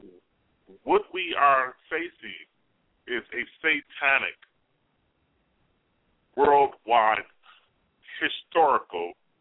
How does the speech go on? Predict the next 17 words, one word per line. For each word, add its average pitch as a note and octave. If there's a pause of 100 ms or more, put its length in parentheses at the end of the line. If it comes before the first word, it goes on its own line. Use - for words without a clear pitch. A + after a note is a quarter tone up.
(480)
throughout C3
history, F2+ (1120)
um, F2 (1300)
mind-altering B2 (960)
knowledge G#2+ (120)
that F2
comes A#2
to -
you G2
every A#2+
day G2 (320)
through G#2+
a G#2+
dum-dum G#2+
box F#2 (120)
called F#2 (140)
television. D#2+